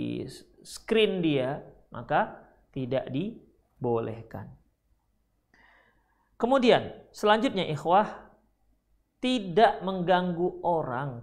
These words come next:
ketika kita berbicara. Ya, terkadang di samping kita ada orang-orang yang lain. Kita bicara dengan suara keras, ya,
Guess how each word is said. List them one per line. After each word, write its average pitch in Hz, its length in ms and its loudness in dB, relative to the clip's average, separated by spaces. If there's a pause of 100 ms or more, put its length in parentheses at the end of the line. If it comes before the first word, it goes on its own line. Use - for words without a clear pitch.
ketika 151 400 -4
kita 151 320 -6
berbicara. 117 880 -10
Ya, 175 160 2
terkadang 170 640 2
di 143 80 -6
samping 147 400 -6
kita 147 240 -2
ada 135 160 0
orang-orang 127 640 -4
yang 123 80 -10
lain. 123 400 -4
Kita 180 240 -2
bicara 170 320 -2
dengan 156 160 -6
suara 147 400 -2
keras, 135 880 0
ya, 131 160 -8